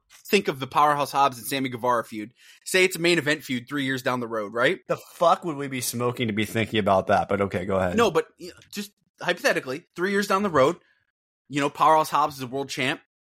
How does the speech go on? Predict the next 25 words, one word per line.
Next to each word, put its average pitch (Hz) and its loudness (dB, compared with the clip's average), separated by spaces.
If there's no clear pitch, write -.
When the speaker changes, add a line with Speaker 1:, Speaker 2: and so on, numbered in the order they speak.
Speaker 1:
fucking, 143 -2
and 123 -8
Sammy 139 -4
Guevara 143 -2
is 123 -10
Speaker 2:
Now 127 -8
Speaker 1:
coming 147 0
Speaker 2:
that's 165 2
Speaker 1:
up. 131 -6
Speaker 2:
a 131 -10
fantasy. 95 -12
Speaker 1:
I 175 4
don't 247 0
think 170 -6
so. - -12
Not 143 0
in 180 -10
this 165 -4
company. - -12
I, 120 0
I 131 2
do 123 -2
not 135 0
think 117 -6
so. 98 -12